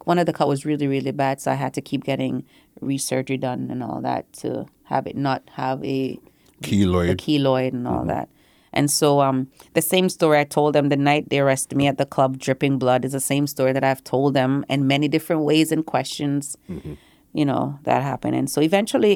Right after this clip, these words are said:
Speaker 1: it played out
Speaker 2: Mm-hmm.
Speaker 1: where, you know, I had to stay away from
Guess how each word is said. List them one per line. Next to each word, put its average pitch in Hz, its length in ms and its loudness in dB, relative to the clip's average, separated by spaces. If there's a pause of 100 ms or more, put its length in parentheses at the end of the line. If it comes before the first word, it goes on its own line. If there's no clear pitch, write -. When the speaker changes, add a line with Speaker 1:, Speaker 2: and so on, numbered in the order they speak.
Speaker 1:
it 175 200 0 (1300)
played 165 240 2
out 139 280 2 (280)
Speaker 2:
Mm-hmm. 143 160 -20 (240)
Speaker 1:
where, 143 380 0
you 135 140 -2
know, 131 100 -2
I 131 80 0
had 143 180 -6
to 170 80 -8
stay 139 220 -6
away 131 300 -2
from 131 520 -8